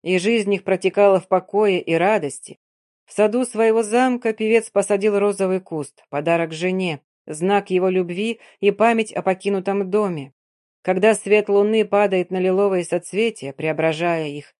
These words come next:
он вспоминал свой мир, безвозвратно погибший и оставленный его народом. Услыхав о розах,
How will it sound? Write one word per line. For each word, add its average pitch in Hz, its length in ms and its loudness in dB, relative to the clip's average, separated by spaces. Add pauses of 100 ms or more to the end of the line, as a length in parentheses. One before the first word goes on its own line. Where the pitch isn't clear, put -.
(260)
он 208 180 0
вспоминал 208 580 0
свой 202 320 0
мир, 233 280 -2 (240)
безвозвратно 202 720 0
погибший 202 580 -4
и - 120 -4
оставленный 185 680 -2
его 175 260 -4
народом. 180 600 -4 (840)
Услыхав 156 460 -8
о 165 100 -2
розах, 196 380 -6